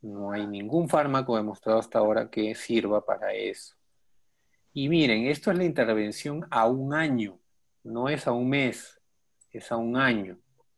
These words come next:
en que yo haga una disminución progresiva de peso. Si es cinco por ciento, miren la resolución del nash,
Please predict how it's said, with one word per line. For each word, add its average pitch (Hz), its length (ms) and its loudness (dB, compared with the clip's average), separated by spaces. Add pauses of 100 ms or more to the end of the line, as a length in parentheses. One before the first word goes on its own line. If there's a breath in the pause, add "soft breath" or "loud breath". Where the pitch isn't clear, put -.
(600)
en 110 180 -6
que 110 200 0
yo 120 180 4
haga 127 280 4
una 127 340 -4
disminución 120 760 -6
progresiva 113 600 2
de 104 140 6
peso. 101 480 0 (220)
Si - 220 -2
es 139 80 0
cinco 208 360 2
por 147 180 4
ciento, 147 640 -2 (640)
miren 135 300 -6
la 123 120 2
resolución 107 680 -4
del 120 240 2
nash, 123 460 2